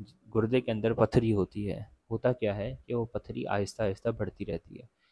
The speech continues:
जब छोटी पथरी होती है तो वो कोई मसले मसाइल ज़्यादा नहीं पैदा कर रही होती, ज़्यादा से ज़्यादा वो सिर्फ़ और सिर्फ दर्द लेके आ रही होती है। लेकिन जब पथरी या फिर जो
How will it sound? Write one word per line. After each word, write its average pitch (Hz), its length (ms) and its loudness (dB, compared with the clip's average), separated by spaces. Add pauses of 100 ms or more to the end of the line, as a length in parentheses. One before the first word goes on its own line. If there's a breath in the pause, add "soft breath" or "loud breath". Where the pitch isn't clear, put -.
(260)
जब 139 100 -4
छोटी 135 300 4
पथरी 151 300 4
होती 151 240 6
है 151 60 8
तो 147 140 2
वो 147 100 0
कोई 139 140 -4
मसले 123 260 0
मसाइल 120 260 6
ज़्यादा 113 240 6
नहीं 107 220 2
पैदा 107 220 2
कर 104 200 0
रही 101 120 -4
होती, 117 440 -6 (500)
ज़्यादा 113 240 8
से 123 160 -2
ज़्यादा 107 280 0
वो 120 240 0
सिर्फ़ 120 320 -8
और 107 80 -2
सिर्फ 120 280 -4
दर्द 113 220 12
लेके 101 280 2
आ 98 80 6
रही 58 120 -2
होती - 260 -8
है। - 100 -20 (560)
लेकिन 131 420 6
जब - 160 -8 (120)
पथरी 131 500 2
या 110 140 0
फिर 123 280 -4
जो 117 220 -4